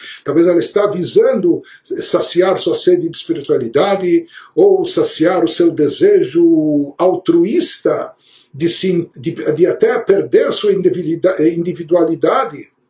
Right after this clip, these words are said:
se integrando e se perdendo dentro da divindade. É, isso é bom, bonito, sagrado, elevado, mas essa não é a vontade divina. <laughs>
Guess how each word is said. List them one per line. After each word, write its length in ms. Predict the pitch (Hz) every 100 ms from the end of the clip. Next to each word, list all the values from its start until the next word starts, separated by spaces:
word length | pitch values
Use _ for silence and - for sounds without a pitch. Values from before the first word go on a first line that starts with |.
| _ _ _ _ _ _
se 200 | - 202
integrando 720 | 196 - 175 170 226 240 214
e 20 | 190
se 200 | - -
perdendo 580 | 180 - 214 226 165
dentro 640 | 147 185 226 226 - - - - - -
da 140 | 131 180
divindade. 880 | 160 127 151 123 131 127 - 226 - _ _ _ _ _ _ -
É, 380 | - - - -
isso 180 | -
é 80 | 143 -
bom, 220 | 156 135
bonito, 440 | 127 123 143 -
sagrado, 520 | - 151 139 160 156 139
elevado, 400 | 135 208 214 185
mas 220 | 156 147
essa 280 | 170 - 156
não 160 | 160
é 80 | 156
a 60 | 156
vontade 480 | 147 - - 143 135
divina. 460 | 127 - 127 127
<laughs> 40 | _